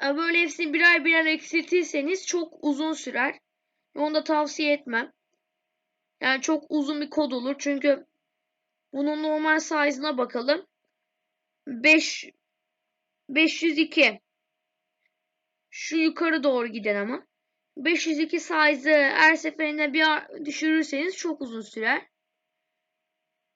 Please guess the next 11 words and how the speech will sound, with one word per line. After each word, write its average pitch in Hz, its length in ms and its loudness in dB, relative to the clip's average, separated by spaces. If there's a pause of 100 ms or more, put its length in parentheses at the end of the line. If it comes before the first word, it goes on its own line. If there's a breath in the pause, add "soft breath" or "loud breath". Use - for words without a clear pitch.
(120)
Ben 302 240 6
bu 359 120 6
yüzden 311 220 4
araya 262 360 2
küçük - 300 -12
saniye 220 460 -4
koydum. 226 480 -2
Araya 330 320 6
küçük 330 280 -4
saniye 330 420 -2
koymasaydık, 302 840 -4